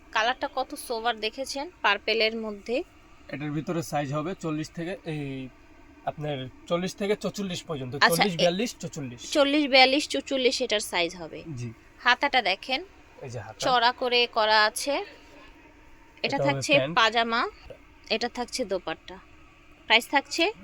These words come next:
Speaker 2: মাত্র তেরোশো টাকা।
Speaker 1: তেরোশো টাকা only। এটা দেখেন। ফ্রেন্ডস, খুব সুন্দর। এটা এরকম নিচে অর্গানজা আপনার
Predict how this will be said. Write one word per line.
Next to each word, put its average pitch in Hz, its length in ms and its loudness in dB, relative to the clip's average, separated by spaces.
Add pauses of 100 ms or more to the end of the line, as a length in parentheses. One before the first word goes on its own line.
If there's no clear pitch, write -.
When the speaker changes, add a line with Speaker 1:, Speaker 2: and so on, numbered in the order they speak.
Speaker 2:
মাত্র 156 400 -4
তেরোশো - 400 -4
টাকা। 123 100 -6
Speaker 1:
তেরোশো 247 420 4
টাকা 160 340 -4
only। 104 200 -12 (500)
এটা 226 200 -6
দেখেন। 185 320 -6 (3000)
ফ্রেন্ডস, 302 280 0
খুব 330 140 -2
সুন্দর। 311 460 -2
এটা 240 240 4
এরকম 247 380 0
নিচে 240 320 -2
অর্গানজা 220 640 0
আপনার 196 560 -6